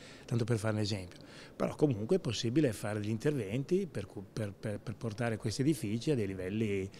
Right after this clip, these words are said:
di altissima performance. È chiaro che in tutte queste cose comunque quello che è importante, che sta nel principio anche di edificio a consumo quasi zero, è quello dell'approccio, cioè noi abbiamo, noi sappiamo,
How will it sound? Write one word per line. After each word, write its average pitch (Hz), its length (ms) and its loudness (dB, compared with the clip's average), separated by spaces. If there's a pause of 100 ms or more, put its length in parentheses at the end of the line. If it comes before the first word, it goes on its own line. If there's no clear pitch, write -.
(420)
di - 120 6
altissima 120 460 4
performance. 101 580 -2
È 120 40 -6
chiaro 147 200 10
che 120 80 4
in 110 160 2
tutte 143 240 4
queste 135 280 4
cose 143 360 6
comunque 123 320 2 (400)
quello 139 180 10
che 131 100 2
è 127 40 6
importante, 131 1000 4 (260)
che 123 120 0
sta 131 160 4
nel 127 120 6
principio 120 520 4
anche 110 220 2
di 107 60 0
edificio 110 280 -2
a 117 40 -6
consumo 117 380 0
quasi 131 340 4
zero, 123 340 4 (420)
è 127 80 6
quello 135 180 8
dell'approccio, 123 680 6
cioè 120 300 4 (920)
noi 139 240 8
abbiamo, 123 540 8 (340)
noi 147 120 8
sappiamo, 110 680 4